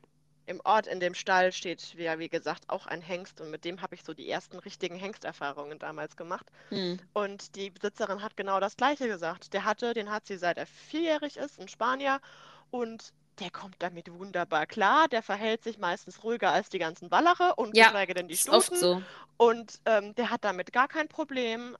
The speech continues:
Speaker 1: ähm, und ist total der Entspannte, hat an Stuten nicht das geringste Interesse. Warum hätte sie ihn liegen lassen sollen? Warum?
Speaker 2: Ja, weil das die Ställe so vorgeben. Und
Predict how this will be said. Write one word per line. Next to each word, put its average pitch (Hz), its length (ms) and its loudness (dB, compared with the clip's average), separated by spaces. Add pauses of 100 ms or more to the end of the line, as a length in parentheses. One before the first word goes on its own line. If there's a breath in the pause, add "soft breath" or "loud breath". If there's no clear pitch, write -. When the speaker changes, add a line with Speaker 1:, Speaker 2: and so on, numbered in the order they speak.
Speaker 1:
ähm, 208 420 -2
und 190 200 -16
ist - 300 -18 (420)
total 269 300 6
der 254 100 0
Entspannte, 254 680 -2
hat 247 160 -4
an 214 100 -6
Stuten 247 380 -14
nicht 240 180 -8
das 226 120 -10
geringste - 560 -6
Interesse. 277 520 -2 (200)
Warum 185 380 -4
hätte 180 260 -10
sie 156 160 -20
ihn 165 320 -12
liegen 320 240 2
lassen 175 260 -4
sollen? 139 300 -6 (300 loud breath)
Warum? 311 160 6
Speaker 2:
Ja, 233 140 8
weil 190 140 12
das 208 200 10
die 262 100 2
Ställe 285 320 6
so 202 120 0
vorgeben. 196 540 2
Und 214 140 0